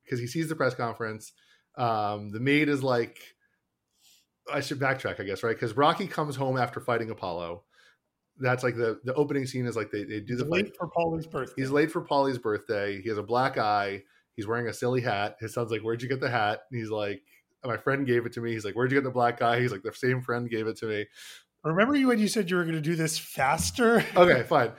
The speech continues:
Speaker 1: So, so, uh, he gets Paulie this robot for his birthday. It's very, uh,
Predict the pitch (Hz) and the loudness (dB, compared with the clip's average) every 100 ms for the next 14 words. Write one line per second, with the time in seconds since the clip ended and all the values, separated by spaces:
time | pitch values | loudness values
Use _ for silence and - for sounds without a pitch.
0 | - - - 170 160 160 - 175 160 160 | -18 -6 6 8 8 6 4 6 8 6
1 | - _ _ _ _ _ - 147 143 143 | 2 _ _ _ _ _ 4 8 8 8
2 | 147 175 175 175 160 135 135 147 143 131 | 6 4 4 4 6 4 4 4 4 2
3 | 127 104 - 165 160 170 151 120 - 117 | -4 -6 -2 -2 0 2 2 2 0 0
4 | 117 110 - - 110 104 101 98 - | 0 -4 -10 -8 -6 -4 -4 -6 -10